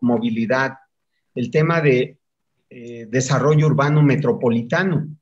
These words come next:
que si bien, eh, puede, eh, enmarcarse dentro del uso de suelo local,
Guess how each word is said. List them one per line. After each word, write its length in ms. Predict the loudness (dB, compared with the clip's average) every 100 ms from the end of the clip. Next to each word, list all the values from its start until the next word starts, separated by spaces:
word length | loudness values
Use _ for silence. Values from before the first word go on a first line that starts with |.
| _ _ _ _
que 120 | -6
si 260 | -6 -2 -2
bien, 520 | 0 0 2 0 -2 -6
eh, 300 | -6 -6 -2
puede, 1000 | 0 0 2 2 0 -2 -6 -10 -6 -4
eh, 20 |
enmarcarse 720 | -2 -2 -2 -4 -4 -2 -2
dentro 360 | 2 0 2 2
del 200 | 2 0
uso 220 | 0 4
de 140 | 4
suelo 340 | 4 2 4 4
local, 500 | 2 0 0 -2